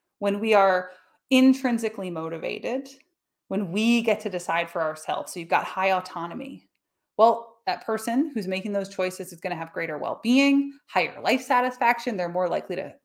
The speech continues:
um, experience flourishing and happiness. And ultimately, all of those things together lead to greater success in pretty much every measure that we count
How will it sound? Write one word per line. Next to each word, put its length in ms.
um, 360
experience 480
flourishing 720
and 100
happiness. 640
And 120
ultimately, 600
all 260
of 80
those 220
things 220
together 460
lead 220
to 80
greater 240
success 640
in 80
pretty 200
much 200
every 380
measure 420
that 260
we 540
count 380